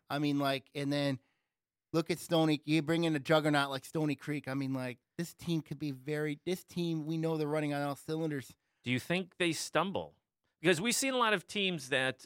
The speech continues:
Speaker 2: are rolling like Stony,
Speaker 1: Mm-hmm.
Speaker 2: that having one loss or something go wrong, like a close game, is actually, I hate to say it, a boost for the pl-,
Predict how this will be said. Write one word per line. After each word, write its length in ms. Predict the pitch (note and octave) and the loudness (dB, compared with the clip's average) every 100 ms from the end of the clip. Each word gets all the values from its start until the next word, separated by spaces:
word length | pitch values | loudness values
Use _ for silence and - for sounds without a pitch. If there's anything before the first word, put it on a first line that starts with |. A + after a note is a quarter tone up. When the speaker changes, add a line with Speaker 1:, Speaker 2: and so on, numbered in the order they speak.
| _ | _
Speaker 2:
are 220 | C3+ B2+ | 10 10
rolling 460 | B2 C3+ E3 E3+ E3 | 10 6 8 4 4
like 180 | D#3+ D#3 | 0 0
Stony, 560 | - E3 E3 F3 F#3 - _ _ _ D3+ | 0 2 4 2 -4 -12 _ _ _ -8
Speaker 1:
Mm-hmm. 180 | E3 F#3 - _ | -6 -6 -10 _
Speaker 2:
that 200 | B2+ A#2+ | 4 4
having 720 | - C3+ D3+ D#3+ E3+ E3 D3+ D3 _ _ _ _ _ _ _ _ _ | 4 4 4 4 0 0 -2 -6 _ _ _ _ _ _ _ _ _
one 280 | - A#2 C#3 | -4 0 2
loss 360 | C#3 B2+ D3 D3 - - _ | 4 4 4 -2 -14 -20 _
or 220 | A#2 A2+ | 2 2
something 640 | G#2+ A3 C#3+ D3 E3 D#3+ D3 | 2 2 2 4 0 0 2
go 200 | C#3 C#3 | 2 4
wrong, 320 | C3 C3+ C#3+ | 6 6 6
like 140 | C3 G#2 | 4 0
a 40 | |
close 420 | - C#3 C#3 - | 0 4 4 2
game, 420 | - B2+ C3+ C#3+ D3+ _ _ _ _ | -2 -2 -2 -6 -10 _ _ _ _
is 160 | - A#2 | -4 0
actually, 560 | B2 C#3 D#3 B2+ A2+ - _ _ _ | 0 0 -2 -2 -2 -8 _ _ _
I 120 | A2+ | 2
hate 180 | G#2+ - | 2 0
to 80 | F#2 | -6
say 300 | - D3+ A#2 | 0 4 4
it, 200 | G#2 - _ _ _ _ _ - | 2 -6 _ _ _ _ _ -6
a 100 | G#2 G2 _ _ _ _ _ _ | -6 -6 _ _ _ _ _ _
boost 640 | C#3 C#3 A#3+ - - - - _ _ _ _ _ _ _ | 2 2 2 -6 -10 -14 -20 _ _ _ _ _ _ _
for 100 | D3+ | 2
the 140 | C#3 C3+ | 4 2
pl-, 260 | - D3+ | 2 2